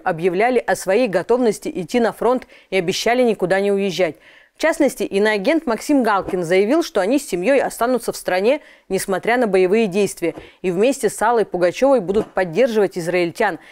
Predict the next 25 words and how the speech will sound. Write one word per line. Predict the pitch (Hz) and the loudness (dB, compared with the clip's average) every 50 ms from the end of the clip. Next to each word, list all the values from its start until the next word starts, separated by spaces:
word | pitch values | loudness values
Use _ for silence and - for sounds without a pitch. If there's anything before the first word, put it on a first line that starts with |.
| - _ | -20 _
ведь | - 160 196 196 - _ | -4 -4 -4 -4 -4 _
тем | - - 262 269 247 | -2 0 2 2 2
из | 214 151 143 | 2 0 0
них, | 220 262 262 | 0 0 0
кто | - - 202 185 | 0 -2 -2 0
говорит | 165 175 180 208 233 226 - | 2 2 2 2 0 0 -2
по-русски, | - 190 233 311 277 - - 175 160 - - - _ | 0 0 0 0 0 -2 -4 -4 -4 -6 -10 -20 _
важно | - 151 190 233 262 208 226 208 | -6 -2 0 0 0 0 0 -2
присутствие | - - 190 175 - 262 262 - - 220 196 | 0 0 0 0 0 -2 -4 -2 -2 -2 -2
примадонны | 165 - 185 180 185 175 165 151 151 233 285 285 269 240 | 0 0 0 0 0 0 0 0 2 2 2 2 2 0
и | - - 196 | 0 -2 -4
юмориста. | 180 190 196 202 196 180 180 151 - - - 147 - _ _ _ _ _ _ _ _ _ | -2 0 0 0 0 0 -2 -6 -8 -8 -10 -10 -10 _ _ _ _ _ _ _ _ _
Максим | - 370 - - - 330 339 294 | -6 -6 -6 -2 0 2 2 4
даже | 240 262 247 240 | 2 2 2 2
обещал | 254 208 214 - - 277 294 285 | 0 0 0 0 0 0 0 0
пойти | - 214 196 185 - 294 | 0 0 0 0 2 0
сдавать | 277 214 202 202 247 294 - - | 2 2 2 2 2 0 -2 -2
кровь | - 269 240 190 156 - | 0 0 0 0 0 -2
на | 185 180 | -4 -4
помощь | 165 - 269 277 277 - - 233 | -2 0 2 2 0 0 -2 -2
раненым, | 208 202 196 180 170 165 160 151 | -2 -2 -2 -2 -2 -4 -2 -2
если | 156 202 220 - 196 202 | 0 -2 0 2 0 0
это | 202 208 | 0 0
будет | 185 175 214 202 202 - | -2 -2 -2 -4 -4 -4
необходимо. | 196 190 190 - 202 196 175 180 175 165 151 | -4 -6 -4 -2 -2 -2 -2 -2 -4 -6 -8